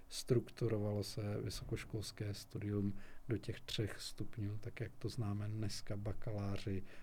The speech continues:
navazující magistři a doktorská studia. No a vlastně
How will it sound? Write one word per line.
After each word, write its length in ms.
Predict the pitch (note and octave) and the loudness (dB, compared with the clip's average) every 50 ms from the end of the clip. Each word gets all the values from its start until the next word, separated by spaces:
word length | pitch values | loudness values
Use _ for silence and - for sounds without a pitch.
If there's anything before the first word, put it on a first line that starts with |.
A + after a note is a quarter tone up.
| - - - | -6 0 2
navazující 760 | A#2+ G#2+ G2+ A2 G#2 F#2+ - G#2+ G2 G2 G2 - - - G2 | 4 4 6 6 4 4 4 2 2 2 2 0 0 0 0
magistři 920 | F#2+ G2 G2+ G2+ G#2 G2+ G#2 - - - - - - - G2 F#2 F#2 F#2+ - - - - - - - - | 0 0 0 2 4 4 4 4 2 0 0 -2 0 2 2 2 2 0 -2 -4 -6 -6 -6 -6 -4 -2
a 60 | A#2+ | 0
doktorská 720 | G2 G2 - - - B2+ A#2+ - - - - B2+ B2 A#2+ A#2 | 0 0 -2 0 2 2 2 2 0 -2 0 2 2 2 2
studia. 720 | - - - - C3 A#2 A#2 A#2 A#2 A#2 A2+ A2 A2+ A#2+ A#2+ A#2 - - - - - - - - - - - - - - - | 0 -4 -4 -4 -2 -2 0 -2 0 -2 -2 -2 -2 -2 -2 -2 -4 -6 -8 -8 -8 -8 -6 -8 -8 -8 -10 -14 -8 2 4
No 300 | C3 C#3 C#3+ C#3+ - - - - - | 6 6 6 6 4 0 -6 -2 2
a 380 | B2 A#2 A2+ A2 G#2+ G#2+ G#2 G#2+ G#2 G2+ - - - - - - - - - - - - - - - - - - - - - - - A#2+ | 4 4 6 6 4 4 2 2 0 -2 -4 -8 -16 -14 -14 -14 -14 -14 -16 -16 -16 -16 -16 -16 -16 -16 -14 -14 -14 -12 -10 0 4 6
vlastně 640 | A#2+ A#2 A#2+ A2+ - - C#3 C3 A#2+ A#2 A#2 B2 | 10 10 10 10 10 8 10 10 10 10 10 8